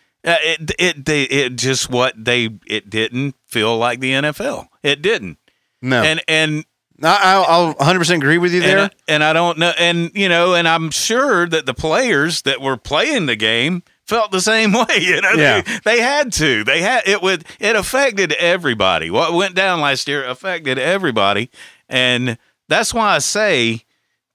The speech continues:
Speaker 1: Tua's got a year under his <laughs> belt, you know, 'cause he,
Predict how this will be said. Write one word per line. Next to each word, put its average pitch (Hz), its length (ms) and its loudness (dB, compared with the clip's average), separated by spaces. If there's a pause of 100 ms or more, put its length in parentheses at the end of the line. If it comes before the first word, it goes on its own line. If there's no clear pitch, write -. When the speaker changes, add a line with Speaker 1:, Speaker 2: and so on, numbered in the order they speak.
(460)
Speaker 1:
Tua's 202 340 0
got 180 180 2
a 147 60 0
year 185 320 2
under 113 260 2
his 117 180 2
<laughs> - 200 -4
belt, 208 160 0 (120)
you 214 140 2
know, 196 240 2
'cause 180 240 0
he, 180 80 0